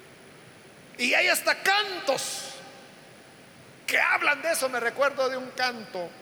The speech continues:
de esos clásicos, ¿verdad? Que, de Ignario.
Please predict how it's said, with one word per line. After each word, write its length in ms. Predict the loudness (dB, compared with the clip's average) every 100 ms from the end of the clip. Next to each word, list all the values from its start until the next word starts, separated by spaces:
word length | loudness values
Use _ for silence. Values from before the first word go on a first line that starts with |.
| -20 -6
de 80 | -2
esos 180 | -2 -4
clásicos, 580 | 0 0 0 -4 -6 -6
¿verdad? 280 | -6 -6 -8
Que, 180 | -12 -14 -18 -20 -20 -20 -20 -4
de 80 | -4
Ignario. 520 | 0 0 0 0